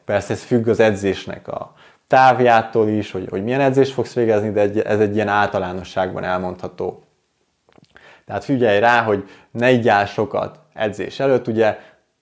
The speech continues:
sokan abba a hibába esnek, hogy hú, eszükbe jut, hogy egy óra múlva futni kell, és ma még alig ittam valamit, akkor gyorsan két liter folyadékot bevisznek, ez sem jó megoldás.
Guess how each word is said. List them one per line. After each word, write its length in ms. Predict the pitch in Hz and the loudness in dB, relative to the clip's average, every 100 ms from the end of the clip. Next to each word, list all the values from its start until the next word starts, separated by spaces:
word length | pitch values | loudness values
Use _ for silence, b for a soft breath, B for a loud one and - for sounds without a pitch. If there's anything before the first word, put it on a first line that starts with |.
| _ | _
sokan 440 | - 135 123 113 | 0 2 2 2
abba 240 | 120 113 104 | 2 4 2
a 40 | |
hibába 440 | 107 117 98 98 | 2 -2 -2 2
esnek, 420 | 117 143 - 131 113 | 2 2 -2 -8 -6
hogy 140 | 113 | -6
hú, 240 | - 156 | 0 2
eszükbe 400 | 147 - 127 113 | 2 2 -2 2
jut, 120 | 110 113 | 2 2
hogy 140 | 113 | 2
egy 220 | 117 123 | 2 2
óra 160 | 110 107 | 0 0
múlva 380 | 107 113 104 98 | 0 0 0 -2
futni 380 | - 120 113 | -2 -6 -6
kell, 340 | 104 147 160 147 | -6 0 2 2
és 140 | 127 | 0
ma 100 | - | -2
még 180 | 117 117 | -2 -2
alig 260 | 123 131 113 | 0 0 0
ittam 360 | 120 - 107 101 | -4 -4 -6 -2
valamit, 420 | 147 160 151 151 | 0 2 2 0
akkor 240 | 147 120 | -4 -4
gyorsan 460 | 113 127 117 113 98 | 2 2 2 -2 -6
két 240 | 113 110 | -4 -4
liter 300 | 104 98 104 | -6 -6 -8
folyadékot 840 | 104 120 120 131 143 139 151 151 151 B B B B | -6 -8 -6 -4 -6 0 0 0 -8 B B B B
bevisznek, 800 | - 123 156 151 151 147 143 - - | 0 2 2 0 -2 -2 -2 -10 -2
ez 180 | 131 | -2
sem 320 | 127 - 113 110 | -2 -4 -2 0
jó 120 | 110 | 0
megoldás. 840 | 107 143 160 147 143 135 127 - | -2 -2 0 0 2 0 0 -8